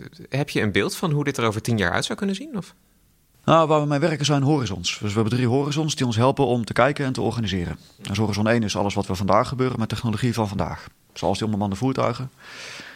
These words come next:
Speaker 2: En daar kijk ik, eh, een jaar of twee, drie vooruit. En met name van experimenteren van vandaag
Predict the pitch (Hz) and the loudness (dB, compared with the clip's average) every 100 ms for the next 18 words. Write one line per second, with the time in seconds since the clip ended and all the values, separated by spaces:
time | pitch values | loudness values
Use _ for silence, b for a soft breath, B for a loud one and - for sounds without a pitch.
0 | B B - 92 117 131 135 139 135 - | B B -4 2 2 4 2 0 -4 -4
1 | - 110 113 113 110 110 110 107 113 113 | -4 0 2 2 2 2 0 0 0 0
2 | 110 104 - - 110 117 98 113 113 104 | 0 -4 -8 -2 2 2 2 -2 -2 -2
3 | 98 85 85 - - - 95 101 107 101 | -2 -2 -4 -8 -12 -6 -4 0 2 2
4 | 92 - 98 104 - 107 107 123 120 101 | -2 -2 -2 -2 -2 -2 0 2 0 0
5 | 101 98 92 117 147 - | -2 0 2 2 0 -6